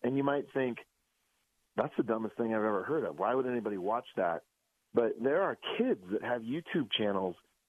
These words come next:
with millions of followers, and basically all they do is unwrap new toys. And it's kind of like watching everybody have Christmas every single day. Well, it may make you want more stuff. It may make you discontent. It may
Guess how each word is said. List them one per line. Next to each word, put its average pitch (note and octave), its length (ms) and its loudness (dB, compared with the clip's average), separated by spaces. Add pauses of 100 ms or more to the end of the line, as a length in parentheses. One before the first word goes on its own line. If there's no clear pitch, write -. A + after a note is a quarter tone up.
(200)
with B2+ 200 2
millions C3 720 0
of A2 140 -2
followers, G#2 640 -2 (160)
and G#2+ 280 0
basically A#2+ 480 0
all A2+ 240 2
they A#2+ 140 -2
do B2+ 360 -2
is G2+ 180 0 (640)
unwrap A#2+ 500 0
new A#2+ 180 0
toys. G3 480 0
And A2 100 0
it's G#2 120 -4
kind G#3 200 2
of D#3 80 -2
like A#2+ 260 0 (560)
watching C#3 460 2
everybody B2 540 0
have G#2+ 260 -4
Christmas A#2+ 540 -2
every G#2+ 360 0
single F#2+ 260 0
day. A2 460 -2
Well, A#2+ 340 0 (440)
it A#2 160 2
may A#2+ 160 2
make A#2+ 300 0
you A#2 100 2
want G#2 220 -2
more G#2 180 -2 (100)
stuff. G#2 300 -2
It - 60 -6
may G#2 200 0
make G#2 280 -2
you G2+ 100 -2
discontent. G2 800 -2
It - 100 0
may G2+ 300 0